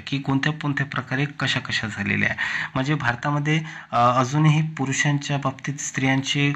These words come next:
अ, क्षेत्र जे मागासलेले आहे, एकतर शिक्षणाच्या बाबतीत मागेले, मागासलेले आहे, तस्करी आणि शोषण म्हणजे, अ, महिलांची तस्करी केली जाते आणि जबरदस्तीने विवाह केले जाते.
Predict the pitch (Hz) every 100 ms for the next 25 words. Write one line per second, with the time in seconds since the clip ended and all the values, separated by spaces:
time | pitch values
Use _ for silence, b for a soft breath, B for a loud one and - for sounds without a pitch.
0 | - 131 117 117 120 - 131 131 139 135
1 | 127 110 - 123 135 127 127 127 143 B
2 | B B B 127 123 143 - 127 - 135
3 | 135 135 131 143 123 123 120 123 123 127
4 | - 113 117 120 123 120 127 131 B B
5 | - 120 - - 135 135 135 131 123 -
6 | 131 127 123 139 160 B B B B -
7 | 113 113 120 131 135 135 139 135 120 -
8 | 135 135 135 131 131 123 135 131 120 120
9 | 120 - 131 131 120 120 123 123 123 123
10 | 123 123 151